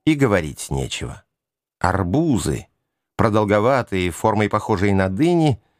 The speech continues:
были и красны, и сладки, так что мы заказали себе их на дорогу.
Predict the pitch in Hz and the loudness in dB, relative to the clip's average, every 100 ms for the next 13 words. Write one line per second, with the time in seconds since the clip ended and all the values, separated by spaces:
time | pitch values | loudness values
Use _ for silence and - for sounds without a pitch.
0 | _ - 95 123 117 113 - 87 107 175 | _ -2 2 4 2 -2 -4 0 2 2
1 | 175 - 160 165 95 80 85 123 180 170 | -2 -4 -2 -2 -4 -6 0 2 2 -2
2 | - 170 139 - _ _ _ _ 123 131 | -2 0 0 -6 _ _ _ _ 0 0
3 | - 120 120 180 127 110 101 127 107 101 | -2 0 2 2 0 0 0 -2 -2 0
4 | 117 - 120 - 92 104 107 107 87 73 | 0 2 0 0 0 2 2 0 -2 -8
5 | 67 - - | -10 -14 -14